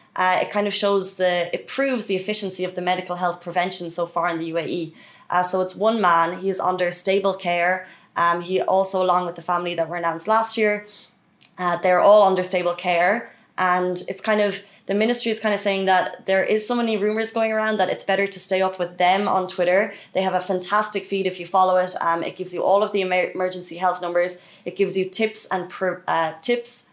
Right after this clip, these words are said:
and tricks to prevent the coronavirus. Um, and also,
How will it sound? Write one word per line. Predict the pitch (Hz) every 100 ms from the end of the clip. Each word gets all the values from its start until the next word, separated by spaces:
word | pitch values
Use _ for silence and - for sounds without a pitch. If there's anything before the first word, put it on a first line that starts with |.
| -
and | 180
tricks | 196 208 208
to | -
prevent | - 180 180 202 208
the | 220
coronavirus. | 226 233 226 226 226 226 226 - - - _ -
Um, | 180 175 175 170
and | 190
also, | - 226 226 214 214